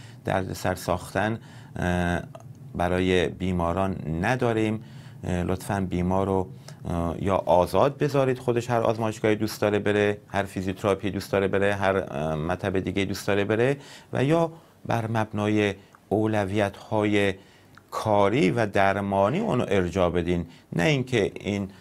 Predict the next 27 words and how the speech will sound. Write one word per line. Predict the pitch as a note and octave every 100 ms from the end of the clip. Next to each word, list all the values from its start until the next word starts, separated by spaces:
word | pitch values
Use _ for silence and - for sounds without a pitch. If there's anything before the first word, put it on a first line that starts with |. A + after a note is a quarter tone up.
| - - -
اه، | G2 F#2+ F#2
به | F2+
این | A#2+ C#3+
راحتی | A2 G2+ G2+ F#2+ A2 A2 -
زنگ | F#2 G2 G2+
می‌زنی | F#2+ G2 F#2+
به | F2+
مطب | F#2 F#2 F#2+ F#2
این | F#2 E2+ - F#2
دکتر | E2+ E2 G2+ F#2
میگه: | F2 F2 F#2 D#2+ - -
«شما | - F2
پورسانت | D#2 E2+ - F2+ F2
بدین | F#2+ F#2+ F#2
به | F2
ما، | F2+
ما | F2 F2
مریض | E2+ E2+ E2+ E2 D#2+ -
بیشتری | D2+ - D3
بهتون | C3+ F2+ E2+
معرفی | D2+ C#2 B1+ -
می‌کنیم.» | C#2 B1+ B1 A#1 - - - - - -
خب، | - D#3+ -
اه، | A#2+ C3 C3
بحث | C#3 D3 C#3+
ما | C#3+ C#3 C3+ -
این، | A2+ B2